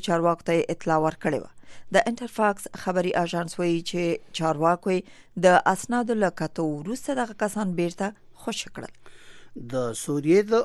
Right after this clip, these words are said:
Speaker 2: سرحدي ستراتیژیکي ښارګوټي راس العین د نیولو لپاره سخته جګړه روانه ده.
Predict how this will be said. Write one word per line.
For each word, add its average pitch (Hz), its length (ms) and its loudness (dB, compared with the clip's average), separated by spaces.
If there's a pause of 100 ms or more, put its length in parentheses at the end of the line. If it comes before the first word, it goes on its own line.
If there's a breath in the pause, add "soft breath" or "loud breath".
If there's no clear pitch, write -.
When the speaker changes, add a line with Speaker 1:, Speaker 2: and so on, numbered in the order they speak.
(220)
Speaker 2:
سرحدي 151 500 2
ستراتیژیکي 143 760 -2
ښارګوټي 151 720 0
راس 123 240 0
العین 160 340 4
د 143 140 2
نیولو 143 260 4 (120)
لپاره 143 400 0
سخته 131 340 -4
جګړه 123 480 0
روانه 113 400 0
ده. 92 60 -8